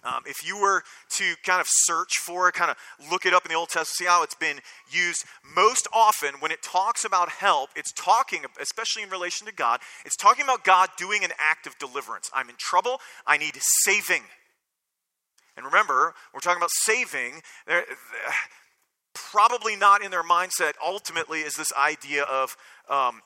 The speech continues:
heavenly saving. It's like, my life is in trouble. I need help right now, and God is the one who is my help. He is my helper. Okay, so when the,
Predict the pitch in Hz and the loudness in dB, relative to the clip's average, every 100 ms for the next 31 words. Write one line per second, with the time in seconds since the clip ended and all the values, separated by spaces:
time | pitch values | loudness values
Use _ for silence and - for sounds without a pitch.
0 | _ _ - - 165 180 160 165 151 - | _ _ -8 -4 -2 -4 -8 -8 -4 -2
1 | 156 135 101 104 135 - 127 143 175 180 | -2 -6 -12 -8 -8 -8 0 2 4 4
2 | 165 180 - 143 117 104 - 151 285 339 | 2 2 -8 -12 -14 -10 -6 -4 -6 -8
3 | _ _ - - - 151 190 180 151 151 | _ _ -20 -20 -2 0 0 -2 -4 -6
4 | - 120 113 120 131 175 247 143 131 - | -2 -4 -4 -6 0 2 2 -4 -12 2
5 | 160 202 240 220 226 165 160 185 190 160 | 4 4 2 -4 -4 -2 -4 -6 -12 -6
6 | 160 151 - _ _ 139 139 139 139 - | -6 -6 -12 _ _ 4 4 4 0 -8
7 | _ _ - 185 165 - - _ _ _ | _ _ 0 2 2 0 -20 _ _ _
8 | - 135 139 - - - 143 147 - 170 | -14 -10 -8 -2 0 0 -6 -2 4 4
9 | 117 - - _ _ _ _ _ _ _ | 4 -4 -20 _ _ _ _ _ _ _
10 | _ _ _ _ _ _ 139 147 165 160 | _ _ _ _ _ _ -4 -4 -4 -4
11 | 175 165 | -2 -2